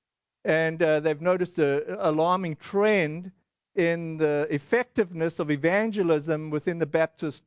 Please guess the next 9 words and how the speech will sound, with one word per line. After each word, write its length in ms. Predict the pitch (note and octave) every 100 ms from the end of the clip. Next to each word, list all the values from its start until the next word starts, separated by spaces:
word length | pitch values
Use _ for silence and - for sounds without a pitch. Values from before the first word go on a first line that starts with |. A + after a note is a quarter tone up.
| -
church 400 | G#3+ F#3 D#3 -
over 180 | D3+ D3
the 80 | C#3
last 260 | C#3 B2
fifty 340 | - C#3 - F#3
years. 340 | B3+ B2+ G2 _ _ _ _ _ _ _
Now, 360 | F3 D#3+ D3+ - _
the 100 | D#3
Baptist 520 | D3+ G#3+ A#3 G3 E3